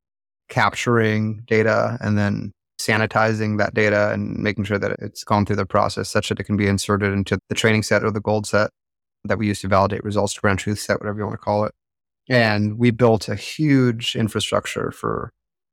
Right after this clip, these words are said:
annotation, annotator management, validation, all of that stuff. That's, like, kind of the stuff that happens behind the scenes that people don't really think about, but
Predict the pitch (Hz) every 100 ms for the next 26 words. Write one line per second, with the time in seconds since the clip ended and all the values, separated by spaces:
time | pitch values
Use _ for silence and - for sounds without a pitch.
0 | _ 110 104 98 107 107 - 104 104 101
1 | 101 101 _ _ _ _ - 107 107 104
2 | 101 98 98 98 104 101 98 98 _ _
3 | _ _ _ - 113 95 95 101 101 98
4 | 101 98 107 - 110 _ 95 104 101 -
5 | - - - - 117 - 110 - 107 95
6 | 95 - 101 - 98 98 104 101 101 101
7 | 101 - 101 104 101 107 113 110 107 101
8 | 101 101 107 117 123 135 - 117